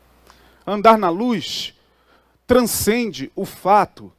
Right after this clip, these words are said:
de você pertencer ou não a esta ou aquela religião. Andar na luz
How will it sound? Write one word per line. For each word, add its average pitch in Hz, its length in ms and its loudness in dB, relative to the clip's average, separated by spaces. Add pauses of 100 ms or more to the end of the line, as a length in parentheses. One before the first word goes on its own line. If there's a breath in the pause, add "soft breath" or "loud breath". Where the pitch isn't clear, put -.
(500)
de 135 140 -10
você 180 320 -2
pertencer 180 760 0
ou 165 140 -2
não 170 280 0
a 143 120 4
esta 175 420 0
ou 170 160 -2
aquela 160 300 -2
religião. 120 520 -8 (1040 soft breath)
Andar 226 300 4
na 220 140 0
luz 196 600 -4